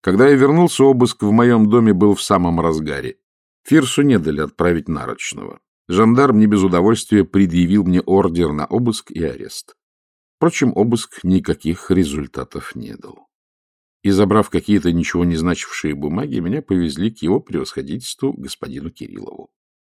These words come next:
Тот встретил меня в высшей степени приветливо. «Ну что же с вами делать?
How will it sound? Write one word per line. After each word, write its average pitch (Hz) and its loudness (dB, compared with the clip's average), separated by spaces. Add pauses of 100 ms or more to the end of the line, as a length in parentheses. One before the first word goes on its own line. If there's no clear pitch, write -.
(800)
Тот 196 4
встретил 135 2
меня 135 2
в 82 -2
высшей 95 -4
степени 90 -2
приветливо. 82 -6 (640)
«Ну 131 -2
что 87 -6
же 78 -4
с - -8
вами 82 -4
делать? - -12